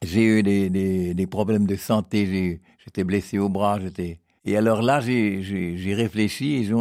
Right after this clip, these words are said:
et j'ai décidé, après une conversation avec un, un de mes oncles,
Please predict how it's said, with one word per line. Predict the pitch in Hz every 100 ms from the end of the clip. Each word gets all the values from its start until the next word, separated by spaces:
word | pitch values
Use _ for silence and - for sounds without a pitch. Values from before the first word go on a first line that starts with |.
| 104
et | 95 92 87 85 87 82 _ _ 123
j'ai | 87 101
décidé, | 135 123 131 120 120
après | 110 - 113
une | 107
conversation | 113 107 101 113 101 - 107
avec | 98 95 90
un, | 87 85 85 - 90
un | 95
de |
mes | 101 98 107
oncles, | 135 143 -